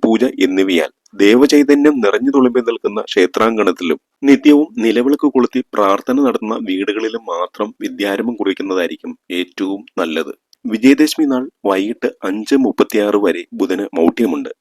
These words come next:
ഇക്കാര്യം വളരെയധികം ശ്രദ്ധിക്കേണ്ടതാണ്. കേന്ദ്രഭാവങ്ങളിൽ ബുധനും ശുക്രനും രണ്ടാം ഭാവത്തിൽ വ്യാഴം, അതോടൊപ്പം ഈ മൂന്ന് ഗ്രഹങ്ങൾക്കും മൗഢ്യമില്ലായ്മ, ഇങ്ങനെ നിൽക്കുന്ന സാരസ്വത യോഗമാണ്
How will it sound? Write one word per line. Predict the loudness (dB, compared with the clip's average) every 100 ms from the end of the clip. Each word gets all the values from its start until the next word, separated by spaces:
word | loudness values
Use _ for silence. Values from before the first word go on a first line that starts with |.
| -12 -6
ഇക്കാര്യം | 0 0 0 -4 -4
വളരെയധികം | 0 2 0 0 -2 -4
ശ്രദ്ധിക്കേണ്ടതാണ്. | -6 -6 -2 -2 -2 -6 -6 0
കേന്ദ്രഭാവങ്ങളിൽ | 2 2 2 0 0 0 2 2 0 -2 _
ബുധനും | 0 2 0 0
ശുക്രനും | 0 0 -2 -6 -12 _ _ _ -2
രണ്ടാം | 0 4 2 4 0
ഭാവത്തിൽ | 0 2 0 0
വ്യാഴം, | 0 0 -4 -8 _ -20 _ 2
അതോടൊപ്പം | 6 8 6 4 0 2
ഈ | 4 6
മൂന്ന് | 6 4 4 2
ഗ്രഹങ്ങൾക്കും | 0 0 -4 -4 -4 -6 -6 0
മൗഢ്യമില്ലായ്മ, | 2 4 2 0 0 -2 -2 -6 -14 _ _ 2
ഇങ്ങനെ | 4 6 4 4
നിൽക്കുന്ന | 4 2 0 -2 -4 -2
സാരസ്വത | 0 2 2 4 4 6 8
യോഗമാണ് | 6 6 0 -2